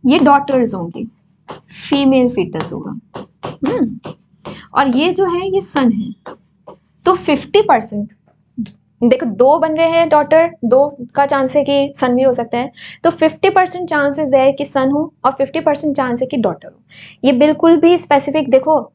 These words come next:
अल्टीमेटली स्पर्म डिसाइड कर रहा है कि मेल चाइल्ड होगा या फीमेल चाइल्ड होगा, but nobody can be held responsible, not the male partner, not the female partner, for the sex of the child। This will be the ultimate line, okay?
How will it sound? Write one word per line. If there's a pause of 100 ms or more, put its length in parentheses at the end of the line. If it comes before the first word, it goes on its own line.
(240)
अल्टीमेटली
स्पर्म
डिसाइड
कर
रहा
है (180)
कि
मेल
चाइल्ड
होगा
या
फीमेल
चाइल्ड
होगा, (640)
but
nobody
can
be
held
responsible, (180)
not
the
male
partner,
not
the
female
partner,
for
the
sex
of
the
child। (160)
This
will
be
the
ultimate
line, (360)
okay?